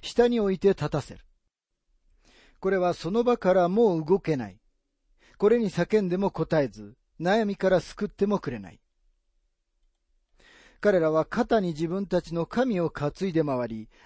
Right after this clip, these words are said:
家に帰るとその神を隅っこに置くのです。これはまるで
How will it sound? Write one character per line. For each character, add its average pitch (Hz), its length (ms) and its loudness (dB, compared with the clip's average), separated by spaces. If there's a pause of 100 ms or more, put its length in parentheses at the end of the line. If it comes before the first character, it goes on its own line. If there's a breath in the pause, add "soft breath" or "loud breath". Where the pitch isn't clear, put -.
家 208 220 0
に 240 120 -2
帰 214 260 2
る 160 100 -2
と 180 160 -2
そ 180 160 -6
の 180 120 -2
神 214 400 -2
を 170 120 0
隅 190 340 -4
っ - 100 -16
こ 196 140 -2
に 202 100 -2
置 156 220 -2
く - 20 -14
の 92 60 -16
で - 140 -20
す。 - 240 -20 (1040)
こ 180 100 -6
れ 185 80 2
は 170 140 4
ま 165 160 2
る 165 80 0
で 196 260 2